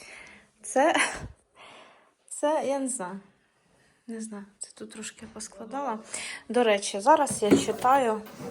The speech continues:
ось цю книжку. Називається "Вчитель". Тільки почала вчора, не знаю, ще не закончила. Ввечері почала. От.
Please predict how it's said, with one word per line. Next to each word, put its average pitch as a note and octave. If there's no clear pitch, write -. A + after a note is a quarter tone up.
ось C#4
цю A#3+
книжку. G3
Називається A3+
"Вчитель". -
Тільки -
почала F3
вчора, C4
не G#3
знаю, F#3+
ще -
не G#3
закончила. G3+
Ввечері G3
почала. F#3+
От. G#3+